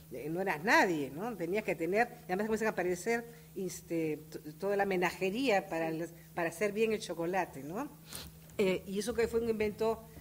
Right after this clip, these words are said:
en, en Lima había una, había una chocolatería en una calle en, en, en esa época.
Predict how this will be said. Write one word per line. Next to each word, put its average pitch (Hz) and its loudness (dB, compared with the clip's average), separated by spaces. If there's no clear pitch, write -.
en, 208 2
en 220 4
Lima 392 6
había 254 4
una, 240 4
había 208 2
una 247 0
chocolatería 202 0
en 220 0
una 202 -4
calle 214 -4
en, 156 -10
en, 160 -8
en 165 -8
esa 208 -4
época. 131 -10